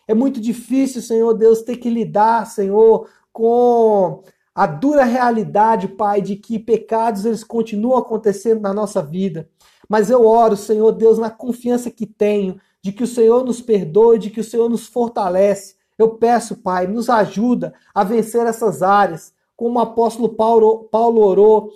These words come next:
Senhor Deus, nós carregamos um corpo de morte, Senhor. Nós carregamos um corpo, Senhor, de pecado.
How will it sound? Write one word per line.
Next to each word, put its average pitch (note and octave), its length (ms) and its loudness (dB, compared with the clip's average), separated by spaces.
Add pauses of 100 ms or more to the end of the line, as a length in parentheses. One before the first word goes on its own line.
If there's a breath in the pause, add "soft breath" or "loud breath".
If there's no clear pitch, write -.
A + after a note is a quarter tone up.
(260 loud breath)
Senhor A3+ 380 4
Deus, A3 560 2 (640)
nós A3 560 2
carregamos A#3 720 0
um A3+ 80 0
corpo B3 440 -2
de G#3 100 -2
morte, G#3+ 640 0
Senhor. F3+ 480 -6 (160 soft breath)
Nós G3+ 160 -2
carregamos A#3 680 0
um A#3 100 -4
corpo, B3 580 -2
Senhor, G3+ 340 -2
de F#3+ 120 -8
pecado. G3 680 -2